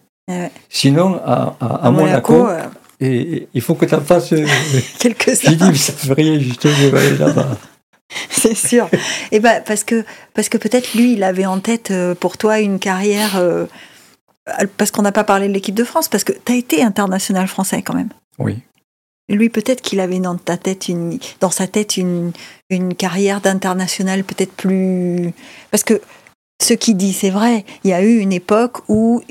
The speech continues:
Speaker 1: les clubs de Paris ou les clubs qu'on voyait plus, ils fournissaient plus d'internationaux que les autres, quand même.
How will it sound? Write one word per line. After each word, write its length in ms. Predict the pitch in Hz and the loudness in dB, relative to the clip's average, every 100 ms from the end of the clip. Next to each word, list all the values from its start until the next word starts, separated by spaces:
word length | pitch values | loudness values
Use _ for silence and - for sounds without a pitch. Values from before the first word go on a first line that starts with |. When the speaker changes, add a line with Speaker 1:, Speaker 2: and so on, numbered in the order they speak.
| - - - | -20 -18 -2
Speaker 1:
les 240 | 220 202 | 0 0
clubs 280 | 190 226 208 | 0 0 0
de 120 | 180 | 0
Paris 380 | 180 185 170 226 | 0 0 2 0
ou 80 | 202 | 2
les 120 | 190 | 0
clubs 320 | 185 - 214 196 | -2 0 0 0
qu'on 180 | 190 180 | -2 0
voyait 280 | 180 185 | 0 0
plus, 460 | 185 226 285 277 - - - - | 2 4 4 2 -6 -12 -18 -2
ils 100 | 226 | -2
fournissaient 480 | - 208 202 180 208 | 2 2 2 2 0
plus 260 | - 254 202 | 2 0 2
d'internationaux 760 | 180 175 190 190 - 196 233 | -2 0 -2 0 0 2 2
que 120 | 240 | 2
les 200 | 196 226 | 0 2
autres, 260 | 294 247 - | 2 0 -4
quand 120 | 220 | -4
même. 180 | 175 | -4